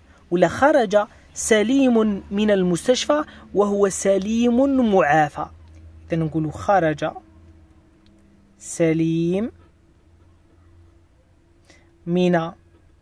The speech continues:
المستشفى وهو سليم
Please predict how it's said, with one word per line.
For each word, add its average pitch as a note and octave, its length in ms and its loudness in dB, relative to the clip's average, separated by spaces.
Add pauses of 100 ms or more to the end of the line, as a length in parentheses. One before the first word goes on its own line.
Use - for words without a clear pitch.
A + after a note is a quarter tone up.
(440)
المستشفى E3 1400 -6 (3000)
وهو E3+ 720 -2 (1080)
سليم F#3+ 1300 -4